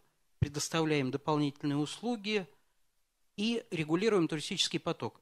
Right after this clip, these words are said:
В этом основная суть. Допустим, в национальном парке Йеллоустон, который, ну, первый на планете у нас, э, появился в Соединенных Штатах Америки, в один день могут в пиковый период до сорока тысяч человек в день проходить. И что,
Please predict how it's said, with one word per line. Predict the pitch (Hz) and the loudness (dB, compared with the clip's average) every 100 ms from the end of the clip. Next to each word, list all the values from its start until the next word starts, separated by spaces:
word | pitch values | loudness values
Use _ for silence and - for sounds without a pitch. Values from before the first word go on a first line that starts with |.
| _ | _
В | 139 | -2
этом | 220 240 180 | 0 0 -2
основная | 151 - 160 190 185 | -2 -2 0 2 0
суть. | - - 101 - _ - | -2 -6 -14 -18 _ -6
Допустим, | 160 180 160 - 175 - - _ | -6 -4 -4 0 0 -2 -12 _
в | 165 147 | -4 0
национальном | 170 - 180 170 170 156 | 2 4 6 6 4 6
парке | 175 - 165 | 4 4 0
Йеллоустон, | 156 165 165 - 220 202 | 0 0 -2 -2 0 0
который, | - 120 110 113 | -4 -8 -6 -6
ну, | 139 | -6
первый | 139 131 117 | -8 -6 -4
на | 110 | -4
планете | 110 131 117 110 - | -4 -4 -4 -6 -10
у | 113 | -10
нас, | 107 - - | -10 -12 -14
э, | 113 107 101 - _ _ _ | -14 -16 -18 -20 _ _ _
появился | 139 139 185 202 - | -2 0 0 0 -2
в | 147 | -2
Соединенных | 151 143 147 143 | -2 2 4 4
Штатах | - 139 - 151 | 0 -4 -2 0
Америки, | 139 123 110 - 110 - _ | 2 0 -4 -10 -12 -14 _
в | 151 | 0
один | 185 202 185 | 0 2 0
день | 208 185 | 0 2
могут | 185 160 160 147 | 2 0 -4 -6
в | - | -12
пиковый | - 156 151 143 | -12 -6 -2 -2
период | 139 180 180 143 120 | -2 -2 0 -2 -2
до | |
сорока | 156 185 180 185 | -2 0 0 0
тысяч | - 156 | 0 0
человек | - 175 165 | -2 -2 -2
в | 147 | -2
день | 127 107 | -6 -8
проходить. | 123 - 117 110 - _ _ _ - | -12 -10 -12 -14 -20 _ _ _ -10
И | |
что, | 117 - 151 | -8 -4 -4